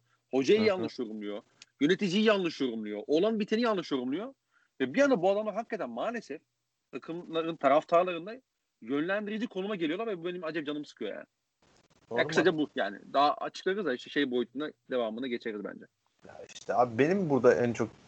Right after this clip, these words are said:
Speaker 2: sıkıldığım, daraldığım nokta şey oluyor. Ee, futbol yorumcusunun bu dönem dönem zaten seninle de konuşuyoruz ya hep.
Speaker 1: Hı hı.
Speaker 2: Futbolun iç-, içini konuşmaması,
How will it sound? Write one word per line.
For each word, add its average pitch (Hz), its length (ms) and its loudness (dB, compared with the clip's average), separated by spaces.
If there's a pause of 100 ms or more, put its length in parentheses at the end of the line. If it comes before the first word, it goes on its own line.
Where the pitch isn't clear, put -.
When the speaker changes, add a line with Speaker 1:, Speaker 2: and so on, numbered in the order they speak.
(300)
Speaker 2:
sıkıldığım, 113 640 2
daraldığım 117 460 10
nokta 107 300 2
şey 147 180 4
oluyor. 67 320 0 (960)
Ee, 98 260 4
futbol 202 480 8 (160)
yorumcusunun 151 760 6 (920)
bu 104 200 2
dönem 151 340 10
dönem 113 320 10 (120)
zaten 98 220 2
seninle 117 260 4
de 123 60 4
konuşuyoruz 120 460 0
ya 92 60 0
hep. 92 100 -2 (880)
Speaker 1:
Hı 127 80 -2
hı. 120 160 0
Speaker 2:
Futbolun 165 460 4
iç-, - 240 -4
içini 180 260 2
konuşmaması, 131 880 4